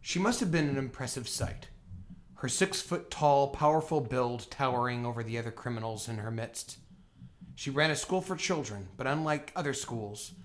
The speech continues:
she taught the skills these poor orphans would need for their lives of crime. They called her Mother, and she ran an empire of pickpockets, con men, and shoplifters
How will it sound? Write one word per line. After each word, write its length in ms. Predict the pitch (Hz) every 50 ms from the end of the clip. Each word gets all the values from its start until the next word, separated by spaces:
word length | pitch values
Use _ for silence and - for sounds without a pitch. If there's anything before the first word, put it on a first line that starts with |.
| - - -
she 160 | - - -
taught 220 | 131 - 156 147 -
the 40 | 156
skills 440 | - - - 170 160 151 165 156
these 160 | 143 151 143 -
poor 240 | - - 156 151
orphans 500 | 143 139 147 139 139 - 147 147 139 131
would 180 | 123 139 131 131
need 280 | 135 131 120 107 98 -
for 100 | - 117
their 140 | 113 113
lives 260 | 113 110 104 104 101 -
of 140 | 113 -
crime. 400 | - - 135 123 117 107 107 104 - - - - - _ _ _ - - - - - -
They 100 | - 123
called 200 | - 135 135 135
her 80 | 139
Mother, 360 | 147 156 156 131 117 101 92 - - - - - _ - -
and 100 | 135 113
she 120 | - 123
ran 180 | 120 120 127 131
an 100 | 131 135
empire 480 | 135 135 135 131 127 127 127 120 120 117
of 220 | 110 - - -
pickpockets, 680 | - 160 165 - - 147 143 135 - 151 143 - - -
con 320 | - - 127 131 131 127
men, 280 | 127 123 127 127 131 131
and 160 | 123 117 107
shoplifters 840 | - - - 139 135 135 135 135 117 - - - 113 107 101 - -